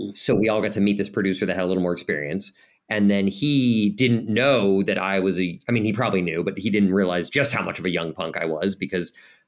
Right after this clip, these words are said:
Speaker 2: I'm on this commercial and he has no idea this is the biggest thing I've ever done. And it, it was small. In hindsight, it was small, but at the time it was big. And, um,
Speaker 1: Yeah.
Speaker 2: so he started hiring me for some future small jobs, and his production manager also started hiring me. And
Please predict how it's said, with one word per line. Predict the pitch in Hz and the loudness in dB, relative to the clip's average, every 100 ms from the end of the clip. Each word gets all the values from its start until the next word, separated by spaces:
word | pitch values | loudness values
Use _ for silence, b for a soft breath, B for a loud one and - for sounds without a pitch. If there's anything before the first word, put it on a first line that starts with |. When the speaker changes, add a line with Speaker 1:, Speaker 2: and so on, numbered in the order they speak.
| - | -8
Speaker 2:
I'm | 87 | -4
on | 90 | -2
this | 92 | -2
commercial | - 147 151 95 | 0 0 2 0
and | 95 | 2
he | |
has | 101 | 2
no | 101 95 | 2 2
idea | 92 101 | 2 2
this | 95 | 0
is | 82 | -2
the | 87 | -2
biggest | 98 92 | -2 -2
thing | 101 | -2
I've | 87 | -2
ever | 87 87 | -2 0
done. | 87 92 | 0 0
And | 92 | 0
it, | 87 - | -2 -4
it | 104 | -4
was | 98 | -4
small. | - 127 120 113 101 - _ _ | -2 0 2 2 2 -2 _ _
In | 123 | 0
hindsight, | 170 190 147 | 4 4 4
it | 120 | 2
was | 104 | 0
small, | 139 120 | 0 0
but | - | 0
at | |
the | 98 | -2
time | - 87 92 | -4 -4 -2
it | 104 | -2
was | 117 | -2
big. | 80 92 B B B B B B _ | -2 -4 B B B B B B _
And, | 117 107 104 98 | -2 0 2 2
um, | - 104 95 95 92 | 0 -2 0 2 0
Speaker 1:
Yeah. | 92 - - - _ _ | -2 -6 -20 -20 _ _
Speaker 2:
so | - 139 | -2 0
he | 120 - 165 160 160 147 | 0 0 2 4 4 4
started | 123 139 123 | 2 2 2
hiring | 123 123 123 117 | 2 2 2 2
me | 107 101 101 | 4 4 2
for | - 104 98 98 | 2 2 2 0
some | - 101 95 | 0 0 0
future | - 120 104 113 98 | -2 -2 0 0 0
small | 95 110 92 | 0 -2 -2
jobs, | 92 85 80 82 | 0 -2 -2 -6
and | - 95 | -6 -4
his | 101 90 - _ _ | -2 -2 -4 _ _
production | - 117 127 139 | -4 -2 0 0
manager | 101 95 90 90 92 - | 2 2 -2 -2 -2 0
also | 123 139 113 92 | 2 2 0 -2
started | - 92 87 | 0 -2 -2
hiring | 95 85 87 | -4 -4 -2
me. | 87 87 | -2 -2
And | 85 | -2